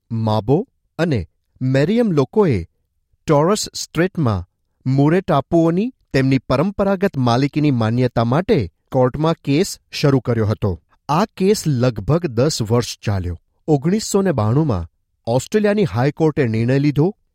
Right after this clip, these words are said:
કે મેરિયમ લોકો પાસે તેમની જમીન પર મૂળ માલિકી છે. આ નિર્ણયથી ટેરા નુલિયસનો વિચાર સમાપ્ત થયો અને આ નિર્ણય પછી સરકારે નેટિવ ટાઇટલ એક્ટ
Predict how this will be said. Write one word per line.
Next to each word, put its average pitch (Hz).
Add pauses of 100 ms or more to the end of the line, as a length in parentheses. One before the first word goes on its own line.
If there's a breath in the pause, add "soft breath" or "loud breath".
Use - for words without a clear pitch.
(140)
કે 160
મેરિયમ 156
લોકો 151
પાસે 113 (400)
તેમની 156
જમીન 131
પર 196
મૂળ 147
માલિકી 113
છે. 87 (460)
આ 143
નિર્ણયથી 127 (360)
ટેરા 160
નુલિયસનો 175
વિચાર 127 (140)
સમાપ્ત 123
થયો 92 (400)
અને 139 (100)
આ 143
નિર્ણય 143
પછી 117 (260)
સરકારે 165 (260)
નેટિવ 147
ટાઇટલ 143 (100)
એક્ટ -